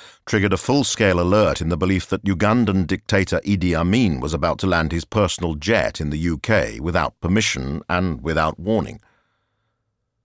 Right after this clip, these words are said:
and without anyone having the slightest idea what the brutal dictator might be planning to do.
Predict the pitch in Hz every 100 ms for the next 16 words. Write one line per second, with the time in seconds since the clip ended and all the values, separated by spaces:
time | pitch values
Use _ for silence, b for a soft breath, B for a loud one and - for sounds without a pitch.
0 | _ 104 101 98 98 117 139 76 73 90
1 | 90 82 - 127 120 - - 62 67 76
2 | 82 90 71 113 - 73 71 - 104 90
3 | 62 73 90 - 98 85 82 82 95 120
4 | 104 -